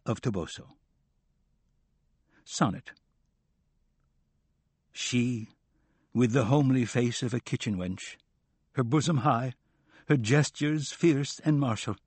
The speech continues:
is Dulcinea, queen of all Toboso, beloved of the mighty Don Quixote. For her sake he climbed every rugged peak of the great Sierra, and trod the countryside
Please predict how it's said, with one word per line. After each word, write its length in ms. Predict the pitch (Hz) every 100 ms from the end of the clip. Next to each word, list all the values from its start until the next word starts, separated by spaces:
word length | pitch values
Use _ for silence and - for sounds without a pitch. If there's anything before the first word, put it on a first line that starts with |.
| _ _ _ _ -
is 200 | 120 95
Dulcinea, 680 | 95 82 101 85 82 87 - - -
queen 300 | - 180 156
of 140 | 110
all 160 | 110 117
Toboso, 500 | 123 95 76 - 78 _ _ _
beloved 440 | 143 135 135 139 123
of 80 |
the 80 | 139
mighty 340 | 120 110 120 107
Don 240 | 95 87
Quixote. 480 | 92 92 - - - _ _ _ _ _ _ _ _ _ -
For 200 | - 160
her 120 | 175
sake 320 | 165 196 147
he 100 | 151
climbed 380 | 156 156 143 151
every 200 | 139 165
rugged 360 | 131 135 160 -
peak 320 | 160 170 - -
of 120 | 147
the 100 | 160
great 260 | 131 147 -
Sierra, 460 | - 139 107 107 - - -
and 180 | 131 127
trod 300 | 135 127 135
the 80 |
countryside 720 | - 151 135 135 - 117 113